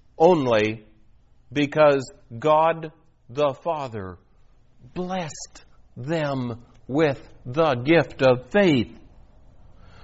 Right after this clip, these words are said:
Once God brings us to faith,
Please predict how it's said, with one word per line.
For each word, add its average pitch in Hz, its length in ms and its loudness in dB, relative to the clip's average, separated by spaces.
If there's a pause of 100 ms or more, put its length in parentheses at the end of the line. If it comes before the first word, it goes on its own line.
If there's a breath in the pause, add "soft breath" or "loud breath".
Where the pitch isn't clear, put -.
(180 soft breath)
Once 220 360 8 (880)
God 202 540 2 (240)
brings 208 400 0
us 170 180 0 (160)
to 156 140 -8
faith, 226 500 -2